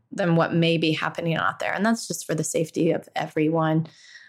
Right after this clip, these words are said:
Honestly, there's so much here in this conversation. And if you're passionate about psychedelics, you'll wanna save this one.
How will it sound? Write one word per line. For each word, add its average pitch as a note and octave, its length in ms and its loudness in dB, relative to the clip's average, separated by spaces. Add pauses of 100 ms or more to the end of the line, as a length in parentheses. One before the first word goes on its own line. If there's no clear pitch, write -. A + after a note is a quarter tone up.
(120)
Honestly, G3 640 4
there's G3+ 260 2
so E3+ 260 0
much E3 240 0
here E3 260 4
in E3+ 180 0
this D#3+ 160 2
conversation. E3+ 880 -2
And F#3+ 120 0
if G3 100 -2
you're C4 100 4
passionate F#3+ 460 -2
about F3+ 240 0
psychedelics, F3 640 0 (440)
you'll F3+ 200 4
wanna A#3 220 6
save E3+ 340 2
this F#3 200 4
one. A#3+ 340 4